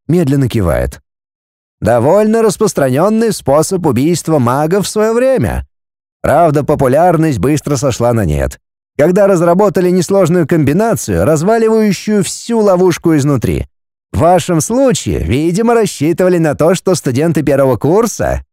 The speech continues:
не смогут выбраться». То есть заклинание мог использовать кто угодно из Хённица. Специфических заклинаний оно не требует. Тот отрицательно покачивает головой, постукивая пальцами по столешнице.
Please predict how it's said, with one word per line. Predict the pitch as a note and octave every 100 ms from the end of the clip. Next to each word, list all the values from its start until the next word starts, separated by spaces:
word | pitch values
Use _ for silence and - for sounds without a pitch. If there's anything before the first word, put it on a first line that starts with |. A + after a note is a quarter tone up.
| -
не | A3
смогут | - B3+ C4 A#3 A3
выбраться». | C#4+ C4 E3 G#2+ G2 D2 C#2 _ _ _ _ _ _ _ -
То | A2 A#2
есть | C3+ B2
заклинание | G#2+ B2 B2 B2 D#3+ D3+ D3
мог | C#3+
использовать | C3 - - D#3+ A#2 C#3+ -
кто | - C3
угодно | A#2+ A#2 C#3+ A#2
из | D#3+ -
Хённица. | - A3 A#2 D#2+ - A#1+ A1+ - _ _ -
Специфических | - A2 C3 C3 D3+ C#3+ - A#2+
заклинаний | G2 G2+ G#2 A#2 D3+ D#3
оно | C#3+
не | E3+ F#3+
требует. | A2 C2+ C2+ A#1+ - - _ _ _ _ _ _ _ _
Тот | G2+ E3+ A3
отрицательно | G#3+ G#3+ - G3+ - F#3+ E3+
покачивает | D3+ E3+ - D#3 C3
головой, | G#2+ C3 D3+ F3 D2+ B1
постукивая | A2 - - D3+ C3+ B2+ A2
пальцами | D3 B2+ - B2+
по | A#2 B2
столешнице. | - A#2+ E2+ - C#2 - C2